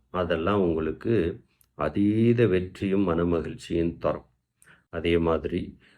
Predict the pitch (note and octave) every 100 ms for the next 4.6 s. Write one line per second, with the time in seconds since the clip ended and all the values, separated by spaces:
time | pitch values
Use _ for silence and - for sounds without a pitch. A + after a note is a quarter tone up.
0 | _ - G#2+ A2+ C3 A#2 G2 - G2+ F#2
1 | F2 F2 F#2+ D#2+ E2 - D#2 D#2 D#2 D#2
2 | D2+ _ _ _ _ _ _ _ _ _
3 | _ _ _ _ _ _ _ _ F2 F2
4 | E2+ E2 D#2+ E2 D#2 C#2